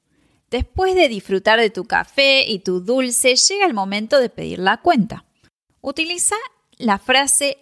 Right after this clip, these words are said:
"La cuenta, por favor", para solicitar la cuenta de forma natural, que no deja de ser cortés. No te preocupes por ser más formal o más educado. Esta frase es la más utilizada para pedir la cuenta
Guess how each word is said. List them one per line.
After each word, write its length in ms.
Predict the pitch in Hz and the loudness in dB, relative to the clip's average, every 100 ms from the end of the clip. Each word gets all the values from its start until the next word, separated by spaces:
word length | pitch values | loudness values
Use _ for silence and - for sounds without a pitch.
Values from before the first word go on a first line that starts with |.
| - | -8
"La 360 | 190 180 180 _ | -2 -2 -2 _
cuenta, 500 | 285 330 320 - - | 0 0 0 -2 -2
por 160 | 175 | -6
favor", 520 | 170 190 214 226 220 269 _ _ _ | -8 -6 0 0 0 -6 _ _ _
para 200 | 294 311 | 2 2
solicitar 640 | 302 302 294 285 - 311 | 2 0 -2 -6 0 0
la 180 | 320 311 | 2 -2
cuenta 380 | 302 262 254 277 | 2 0 0 -2
de 100 | 240 | -2
forma 380 | - 214 247 285 | -2 -6 -4 -2
natural, 880 | 247 196 - 175 196 220 165 151 - _ _ | 2 2 2 2 4 4 4 -2 -14 _ _
que 140 | - 302 | -4 -2
no 240 | 339 339 | -2 -2
deja 400 | 311 330 277 208 | 0 0 0 0
de 140 | 180 | -2
ser 340 | - 190 180 - | -4 -4 -6 -4
cortés. 720 | 180 175 - 170 156 - - _ _ _ _ _ | -6 -6 -8 -10 -10 -12 -14 _ _ _ _ _
No 220 | 311 359 | -6 -4
te 100 | 370 | -2
preocupes 640 | - 240 - 294 202 185 | -2 -2 -2 0 0 0
por 220 | - 190 180 | -2 -4 -4
ser 260 | 202 190 | -6 -8
más 320 | 190 208 214 | -2 0 0
formal 880 | - 185 165 180 262 269 262 247 233 | -4 -10 -10 0 2 4 4 2 0
o 140 | - - | -4 -8
más 340 | 185 220 220 | 0 0 0
educado. 920 | 185 175 175 254 269 247 240 233 233 - _ - | -4 -6 -4 2 4 6 4 0 -4 -8 _ -12
Esta 280 | 359 - | -6 -4
frase 440 | 262 285 302 - - | -4 -2 0 0 -2
es 160 | 240 247 | -2 0
la 240 | 233 208 | 2 0
más 320 | 208 240 262 | 2 0 0
utilizada 640 | 254 233 208 175 - 185 220 | -2 -6 -6 -2 0 0 0
para 300 | 208 180 - | 0 -2 -2
pedir 220 | 175 180 | -4 -2
la 180 | 202 220 | -2 -2
cuenta 440 | 202 185 180 202 | -4 -6 -4 -6